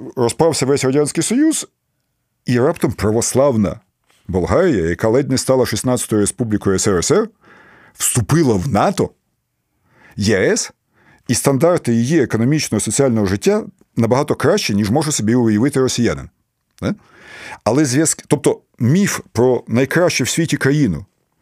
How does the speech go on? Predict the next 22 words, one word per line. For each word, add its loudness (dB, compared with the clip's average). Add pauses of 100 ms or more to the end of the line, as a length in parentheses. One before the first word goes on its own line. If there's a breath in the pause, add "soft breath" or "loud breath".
(380 soft breath)
яка 0
осаждена 0
ворогами, 2
натовцями, 0
католиками 0
і 0
лютеранами, 0 (520 loud breath)
на 0
прикладі 2
Болгарії 4
лопається. 0
Але 0
скільки -2
росіян 0
пов'язано 2
з -2
болгарами 2
сімейними 0
вузами, -2
ну, 0
і 2
інформаційними? -2